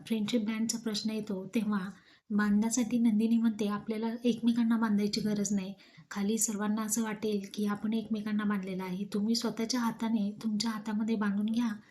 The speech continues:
मी माझ्या हाताने माझ्या हातात बांधून घेते, जेणेकरून सर्वांना असं वाटेल की आपण एकमेकांना बांधलेलं आहे." आता जीवा तयार होतो आणि स्वतः बांधून घेतो, परंतु नंदिनीला प्रॉब्लेम येत असतो. तो बांधत असताना, अ,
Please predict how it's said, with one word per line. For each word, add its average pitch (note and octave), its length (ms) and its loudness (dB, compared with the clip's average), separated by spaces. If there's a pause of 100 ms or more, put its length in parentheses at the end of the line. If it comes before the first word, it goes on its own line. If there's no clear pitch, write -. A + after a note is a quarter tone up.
(360)
मी B3+ 120 6
माझ्या B3 300 6
हाताने A#3+ 340 4
माझ्या G#3+ 300 4
हातात G#3 240 -2
बांधून F#3+ 400 -2
घेते, F#3 500 -8 (120)
जेणेकरून G#3 440 2
सर्वांना G#3 400 2
असं G#3+ 200 -2
वाटेल G#3 340 -2
की G#3+ 60 -4
आपण G#3 240 0
एकमेकांना G#3 500 -2
बांधलेलं F#3 420 0
आहे." F#3 360 -6 (460)
आता G#3 200 -2
जीवा A3+ 300 2 (100)
तयार G#3 220 -2
होतो G#3 260 -2
आणि G#3 220 0
स्वतः G#3+ 340 -6
बांधून G3+ 300 0
घेतो, G3 480 -4 (300)
परंतु A#3 340 4
नंदिनीला A3+ 540 6
प्रॉब्लेम G#3+ 460 0
येत A3 180 -2
असतो. F#3 380 -4 (440)
तो A3+ 80 0
बांधत A3+ 440 2
असताना, A3+ 540 2 (580)
अ, G#3+ 200 -2